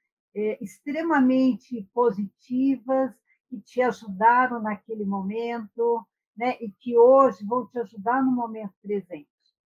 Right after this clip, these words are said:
Então, vamos lá. Olha, temos aqui também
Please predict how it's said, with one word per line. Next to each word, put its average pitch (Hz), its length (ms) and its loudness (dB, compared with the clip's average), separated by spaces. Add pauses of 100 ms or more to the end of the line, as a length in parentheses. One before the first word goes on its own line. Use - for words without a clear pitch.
(800)
Então, 254 440 -2
vamos 269 340 -2
lá. 160 280 -4
Olha, 185 360 -8
temos 269 340 -4
aqui 208 280 -8
também 185 520 -10